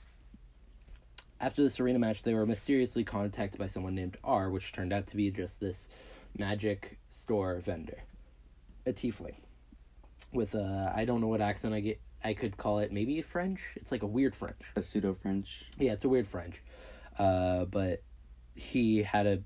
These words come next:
Speaker 1: job for them to find this missing noble who was big in the trade of magic items. They went to his house, couldn't find him, but found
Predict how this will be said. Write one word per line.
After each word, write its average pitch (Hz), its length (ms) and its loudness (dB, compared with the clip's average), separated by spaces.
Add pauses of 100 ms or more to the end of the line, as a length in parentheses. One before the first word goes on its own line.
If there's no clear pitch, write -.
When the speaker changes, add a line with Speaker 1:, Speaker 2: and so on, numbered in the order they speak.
(680)
Speaker 1:
job 180 320 8
for 180 120 2
them 165 280 4
to - 80 -14
find 107 260 0
this 95 140 -4
missing 123 580 2
noble 107 500 4
who 107 140 4
was 95 300 2 (140)
big 120 260 2
in 107 240 0
the 98 100 0
trade 98 520 -4
of 87 320 -4 (640)
magic 104 360 -2
items. - 380 -12 (480)
They 110 80 4
went 104 160 6
to 107 60 -2
his 101 100 0
house, 135 300 4
couldn't - 280 -4
find 127 300 4
him, 123 420 2
but - 180 -6
found 95 560 -2